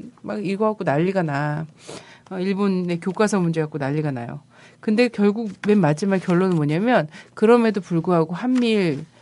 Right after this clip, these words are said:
동맹은 너무나 중요하다. 동북아의 평화를 위해서. 그래서 이 과거사 문제라든지 독도 문제는,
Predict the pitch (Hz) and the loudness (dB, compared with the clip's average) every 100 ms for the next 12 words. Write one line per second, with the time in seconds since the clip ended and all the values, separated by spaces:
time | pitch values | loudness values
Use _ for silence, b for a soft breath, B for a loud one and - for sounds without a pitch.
0 | b b b - 190 196 196 170 143 180 | b b b -2 2 4 4 2 2 2
1 | 202 180 151 135 131 123 123 - _ b | 2 0 -2 -4 -4 -8 -12 -14 _ b
2 | b b b b _ - 185 180 175 165 | b b b b _ 2 4 4 4 2
3 | 165 277 311 302 202 101 92 - 147 - | 2 0 4 4 2 -4 -8 -10 -16 -18
4 | _ - 196 240 220 202 - 208 214 240 | _ 2 2 4 2 0 -2 -2 2 2
5 | 247 196 175 190 185 175 175 170 180 - | 2 0 0 0 -2 -4 -6 -6 -10 -4
6 | 214 190 170 165 220 220 | -2 0 0 0 0 0